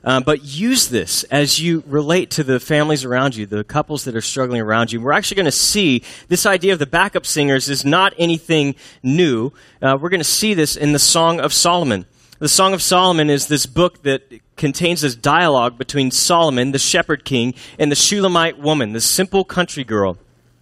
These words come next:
that he falls in love with and ends up marrying. And there's a third player in this, in this book, and they're called the Daughters of Jerusalem, the Women of Jerusalem. And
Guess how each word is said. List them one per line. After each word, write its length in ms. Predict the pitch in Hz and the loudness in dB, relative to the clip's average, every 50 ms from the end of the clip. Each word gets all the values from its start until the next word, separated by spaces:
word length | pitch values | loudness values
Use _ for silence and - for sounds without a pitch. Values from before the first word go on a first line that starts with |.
| _ - - - | _ -14 -6 -2
that 120 | 139 131 | 0 0
he 140 | 139 160 165 | 2 2 0
falls 340 | - - 160 160 151 143 151 | 2 2 2 2 2 0 -2
in 100 | 143 143 | -2 0
love 200 | 147 143 135 135 | 0 0 2 2
with 160 | 131 127 - | 0 0 0
and 100 | 139 135 | -2 -2
ends 300 | 123 143 156 160 151 - | 0 0 0 0 0 0
up 100 | 156 131 | -2 0
marrying. 500 | 147 143 139 139 143 127 110 107 110 117 - - - - - | 0 0 2 2 2 2 2 0 -2 -4 -8 -12 -20 -10 -4
And 140 | - 156 156 | 0 2 2
there's 160 | 156 156 147 | 2 2 0
a 80 | 165 | -2
third 460 | 147 - - - 196 208 226 233 - - | -4 -4 -2 0 2 2 2 2 0 -2
player 280 | - 147 139 131 127 | -2 0 2 2 2
in 200 | 131 127 131 131 | 2 2 2 2
this, 500 | 131 127 127 - - - - - 110 101 101 - | 2 2 2 0 -4 -6 -8 -12 -18 -18 -10 -4
in 160 | 135 139 143 | -2 0 2
this 160 | 135 127 - | 2 0 -2
book, 320 | - - 127 131 147 - - - - - - - | -2 0 2 2 2 0 -4 -16 -20 -16 -6 -2
and 160 | 143 147 151 | 0 2 2
they're 120 | 160 160 | 2 0
called 360 | - - 190 180 175 175 151 143 | 0 2 2 2 2 2 0 -2
the 60 | 147 | -4
Daughters 500 | 139 117 156 160 170 190 208 196 175 185 | -4 0 2 2 4 4 2 2 0 0
of 80 | 185 | -2
Jerusalem, 600 | 160 - 170 156 151 165 165 - - 135 113 107 | -2 0 0 2 2 2 2 2 0 0 -2 0
the 80 | 107 120 | -2 -2
Women 320 | 120 127 151 175 202 214 | -2 0 0 2 2 2
of 100 | 208 185 | 0 0
Jerusalem. 560 | - 165 151 147 151 156 - - 151 123 110 98 - - - - - - | -2 -2 -2 0 0 0 0 0 -2 -2 -4 -6 -10 -18 -20 -10 -4 -2
And 160 | 147 151 | -2 -2